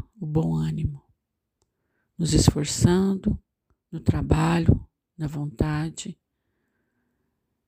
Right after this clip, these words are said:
para que sejamos beneficiados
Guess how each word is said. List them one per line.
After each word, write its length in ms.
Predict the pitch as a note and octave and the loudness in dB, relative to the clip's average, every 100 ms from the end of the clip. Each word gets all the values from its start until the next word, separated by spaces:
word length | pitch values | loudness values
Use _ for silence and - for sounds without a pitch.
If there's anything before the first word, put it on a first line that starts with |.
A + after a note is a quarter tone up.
| _ _ - | _ _ 0
para 240 | - E3 - | 2 4 4
que 120 | - | 4
sejamos 960 | - F3 E3 E3 D#3 D3+ D#3 - - - - _ _ _ _ _ _ _ _ _ _ _ _ _ _ _ _ _ _ _ _ _ _ _ - | 4 2 0 0 0 -2 -4 -2 0 -2 -4 _ _ _ _ _ _ _ _ _ _ _ _ _ _ _ _ _ _ _ _ _ _ _ 2
beneficiados 1200 | F3+ G3+ G#3 - - E3+ D3+ D3+ - - - | 6 6 6 6 6 4 -4 -12 -16 -18 -10